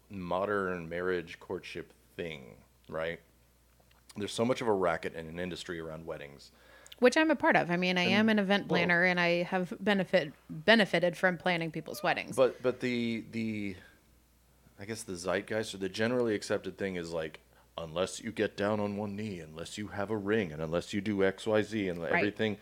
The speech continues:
Speaker 2: Right.
Speaker 1: then it doesn't, it's not official. And I'm
Speaker 2: Right.
Speaker 1: like, first of all, a marriage, legally speaking, outside of any religious or, or personal connotations, legally speaking, is a contract
Speaker 2: In the
Speaker 1: between
Speaker 2: United
Speaker 1: two
Speaker 2: States.
Speaker 1: people and the state,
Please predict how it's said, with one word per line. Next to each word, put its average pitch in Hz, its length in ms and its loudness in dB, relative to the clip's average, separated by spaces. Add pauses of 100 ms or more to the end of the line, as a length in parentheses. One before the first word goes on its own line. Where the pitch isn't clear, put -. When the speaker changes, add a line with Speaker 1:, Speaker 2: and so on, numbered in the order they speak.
(140)
Speaker 2:
Right. - 120 0
Speaker 1:
then 107 140 10
it 101 140 4
doesn't, 98 400 4 (180)
it's 104 240 0
not 92 300 6
official. 104 600 2
And 85 80 -4
I'm 85 60 -2
Speaker 2:
Right. 95 100 4
Speaker 1:
like, 90 180 2
first 170 260 -2
of 98 80 -6
all, 82 240 2 (180)
a 98 120 -2
marriage, 98 580 2 (100)
legally 123 520 -2
speaking, 87 580 -6 (280)
outside 95 360 2
of 87 100 -2
any 101 300 -2
religious 95 600 0
or, 87 280 -2
or 85 120 -4
personal 95 380 -2
connotations, 90 560 -2 (200)
legally 151 380 2
speaking, 90 520 -2 (200)
is 107 140 -4
a 107 60 0
contract 107 600 2 (140)
Speaker 2:
In 202 120 4
the 185 60 2
Speaker 1:
between - 80 6
Speaker 2:
United 175 180 4
Speaker 1:
two 131 60 4
Speaker 2:
States. - 120 -4
Speaker 1:
people 104 340 2 (140)
and 98 160 0
the 92 80 0
state, - 420 -6